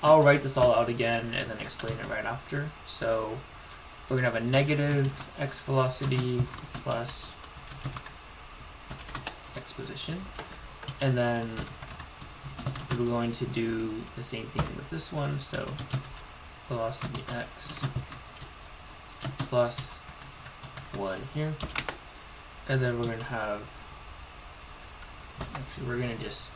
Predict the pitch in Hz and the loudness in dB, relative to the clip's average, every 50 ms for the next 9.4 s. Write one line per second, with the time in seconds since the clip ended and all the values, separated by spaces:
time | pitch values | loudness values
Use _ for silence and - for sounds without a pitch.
0 | - - - - 120 - - - - - 131 - 139 131 120 120 120 120 117 117 | -14 -14 -10 -8 -8 -6 -6 -6 -6 -6 -6 -4 -2 -2 -2 -2 -2 -2 -2 -4
1 | 120 131 - - - - - - - - - - - - - - - - - - | -4 -6 -10 -12 -14 -16 -16 -16 -14 -14 -16 -16 -14 -14 -14 -14 -16 -16 -12 -10
2 | - - - - 131 - - - - - - - - - - - - - - - | -10 -10 -8 -10 -10 -8 -8 -10 -10 -10 -10 -12 -12 -12 -12 -12 -12 -12 -12 -12
3 | - - - - - - - - - - - - - - - - - - - - | -12 -12 -12 -12 -12 -14 -14 -14 -14 -14 -14 -14 -14 -14 -14 -14 -14 -14 -14 -14
4 | - - - - - 87 - - - - 135 - - 135 - - - - - - | -14 -12 -10 -8 -8 -6 -6 0 2 2 2 2 0 -4 -4 -6 -6 -6 -8 -8
5 | - - - 135 127 135 135 135 139 135 - - 143 - 135 - - 127 117 120 | -8 -8 -8 -6 -2 2 2 2 2 2 0 -2 -4 -6 -6 -6 -4 -4 -4 -4
6 | - - 131 131 135 135 135 131 131 131 131 131 131 - - - - - - - | -2 2 6 8 10 10 10 10 10 8 8 6 4 2 -4 -12 -14 -14 -14 -14
7 | - - - - - - - - - - - - - - - - - - - - | -14 -14 -14 -14 -14 -14 -14 -14 -14 -14 -14 -12 -12 -12 -10 -8 -6 -6 -6 -6
8 | - - - - - - - - - - - - - - - - 131 131 - - | -8 -4 -4 -2 -2 -2 -6 -10 -12 -12 -12 -12 -12 -12 -12 -12 -8 -8 -6 -4
9 | 131 127 120 117 113 110 110 | 0 0 0 0 0 -2 2